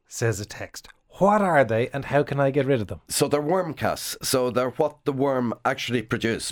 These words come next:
Speaker 2: because the wor-, uh, they're
Speaker 1: Oh, like you get on the beach from the, those
Speaker 2: Yeah,
Speaker 1: kind of
Speaker 2: exactly, that type of thing.
Speaker 1: A little
Speaker 2: Yeah,
Speaker 1: squiggle,
Speaker 2: yeah.
Speaker 1: uh,
Speaker 2: Little
Speaker 1: an ice cream cone
Speaker 2: excretions.
Speaker 1: of excretion.
Speaker 2: Exactly.
Speaker 1: Right.
Speaker 2: And they're actually <clears throat> really fertile 'cause they go through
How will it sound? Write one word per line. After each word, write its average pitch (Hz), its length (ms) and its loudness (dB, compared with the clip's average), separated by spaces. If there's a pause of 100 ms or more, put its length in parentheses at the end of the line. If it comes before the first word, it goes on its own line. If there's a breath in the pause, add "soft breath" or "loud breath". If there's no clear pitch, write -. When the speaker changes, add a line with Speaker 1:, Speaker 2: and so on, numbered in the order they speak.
Speaker 2:
because 104 240 -4
the 104 140 -4
wor-, 107 160 2
uh, 101 800 2
they're 113 220 4
Speaker 1:
Oh, - 20 10
like 269 220 4
you 254 80 2
get 262 160 6
on 240 80 2
the 226 80 2
beach 240 300 -2
from 190 220 2
the, 180 320 6
those 202 120 4
Speaker 2:
Yeah, 196 120 4
Speaker 1:
kind 202 100 4
of 185 40 4
Speaker 2:
exactly, 175 360 0
that 151 200 0
type 123 220 0
of - 80 -12
thing. - 100 0
Speaker 1:
A 190 60 0
little 180 160 2
Speaker 2:
Yeah, 104 100 2
Speaker 1:
squiggle, 160 400 6
Speaker 2:
yeah. 110 140 4
Speaker 1:
uh, - 60 6
Speaker 2:
Little 165 180 -2
Speaker 1:
an 156 100 6
ice 196 180 6
cream 165 220 4
cone 156 80 4
Speaker 2:
excretions. 156 320 4
Speaker 1:
of 127 100 2
excretion. 139 380 2
Speaker 2:
Exactly. 95 300 0
Speaker 1:
Right. 180 200 6
Speaker 2:
And 156 140 0
they're 180 140 0
actually 175 480 -4
<clears throat> - 40 -16
really 160 500 -2
fertile 123 440 -2
'cause 98 160 -6
they 117 120 -2
go 131 180 0
through 131 300 -2